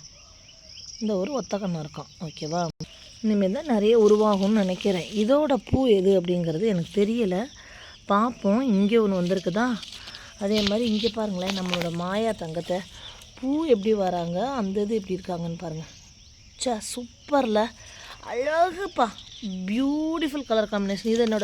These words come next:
பெரிய, பெரிய, பெரிய மதர் பிளான்ட் மாயா, அம், டைமண்ட் ரிங், இவங்கெல்லாம் மதர் பிளான்ட்ல வந்திருக்காங்க. அதான் எல்லாமே பியூட்டிஃபுல்லா இருந்துச்சு. அப்ப அதுலேருந்து கிராஸ் பாலினேஷன்னா பாருங்க, எப்படி, எப்படி என்னென்னு நம்மளுக்கு புரியல. பூத்தா தான் தெரியும்னு வச்சுக்கோங்களேன்.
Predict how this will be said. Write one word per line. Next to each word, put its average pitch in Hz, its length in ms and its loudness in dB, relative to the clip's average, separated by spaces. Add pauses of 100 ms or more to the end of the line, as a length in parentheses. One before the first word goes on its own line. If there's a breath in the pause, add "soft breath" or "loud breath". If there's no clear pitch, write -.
பெரிய, 247 380 -4
பெரிய, 220 300 -2
பெரிய 226 440 -4
மதர் 202 280 -2
பிளான்ட் 180 340 -8
மாயா, 180 520 -4 (600 loud breath)
அம், 185 560 -6
டைமண்ட் 190 360 -4
ரிங், 185 220 -4
இவங்கெல்லாம் 185 360 -4
மதர் 190 260 2
பிளான்ட்ல 294 300 0
வந்திருக்காங்க. 233 460 2
அதான் 202 160 0
எல்லாமே 262 400 -2
பியூட்டிஃபுல்லா 240 460 0
இருந்துச்சு. 208 300 -6 (340 loud breath)
அப்ப 220 180 0
அதுலேருந்து 277 280 0
கிராஸ் 240 360 -4
பாலினேஷன்னா 226 520 -2
பாருங்க, 196 440 -4
எப்படி, 202 240 -8
எப்படி 196 260 -2
என்னென்னு 190 500 -4
நம்மளுக்கு 165 280 -8
புரியல. 240 340 -2 (380 loud breath)
பூத்தா 254 380 0
தான் 240 160 -4
தெரியும்னு 208 360 -4
வச்சுக்கோங்களேன். 180 480 -6